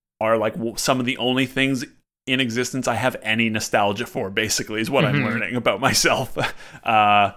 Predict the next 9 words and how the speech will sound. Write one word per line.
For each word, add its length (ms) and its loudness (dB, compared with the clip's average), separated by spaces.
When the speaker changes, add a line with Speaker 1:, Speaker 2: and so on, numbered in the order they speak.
Speaker 1:
yeah, 200 6
and 220 0
I 180 2
desperately 760 2
hope 320 0
they 260 0
do 340 0
this 320 -2
for, 580 0